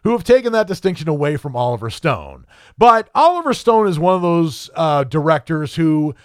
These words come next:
hasn't made a great film in some time, but I have the feeling he's going to make a critical and commercial comeback if he doesn't die first.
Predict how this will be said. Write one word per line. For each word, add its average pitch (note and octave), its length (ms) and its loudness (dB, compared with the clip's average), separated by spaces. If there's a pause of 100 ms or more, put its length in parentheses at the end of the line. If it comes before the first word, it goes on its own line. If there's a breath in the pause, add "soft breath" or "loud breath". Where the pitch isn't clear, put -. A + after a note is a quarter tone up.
(140 soft breath)
hasn't C#4+ 420 -2
made G3+ 400 -2
a D3+ 80 0
great C3 480 -4
film F#3 540 -6
in D3+ 420 -8
some E3+ 320 -4
time, F3+ 560 -6 (460)
but C3 560 0 (340 soft breath)
I C#4+ 160 2
have D4+ 240 2
the G#3 60 -8
feeling F#3+ 440 -4
he's D#3+ 260 -6
going F3+ 280 -2
to E3 100 -6
make C3 540 -4 (240)
a E3+ 140 0
critical G3 600 -2
and D#3 140 -10
commercial D#3 460 -8
comeback G#2 720 -8 (640)
if C4+ 240 2
he A3+ 140 -10
doesn't F3 280 0
die A#2+ 300 -4
first. - 680 -10